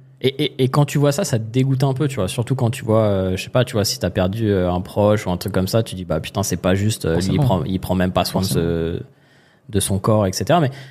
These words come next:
Speaker 1: moi, ce qui me, ce qui me, <laughs> m'impressionne encore plus en termes de, de résistance, c'est,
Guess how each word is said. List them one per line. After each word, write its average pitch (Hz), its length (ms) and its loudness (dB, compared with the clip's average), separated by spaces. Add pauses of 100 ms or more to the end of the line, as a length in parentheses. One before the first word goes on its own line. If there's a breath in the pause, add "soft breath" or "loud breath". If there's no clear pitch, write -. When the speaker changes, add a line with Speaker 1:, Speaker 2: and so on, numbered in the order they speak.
(120)
Speaker 1:
moi, 156 80 4
ce 170 80 -6
qui 156 80 2
me, 131 60 6
ce - 540 -4
qui 120 120 0
me, 98 480 0
<laughs> - 20 -8
m'impressionne 131 560 2
encore 127 340 0
plus - 260 -6
en 104 100 -2
termes 98 220 -4
de, 95 200 -2
de 95 140 0
résistance, 98 500 0
c'est, 101 300 -2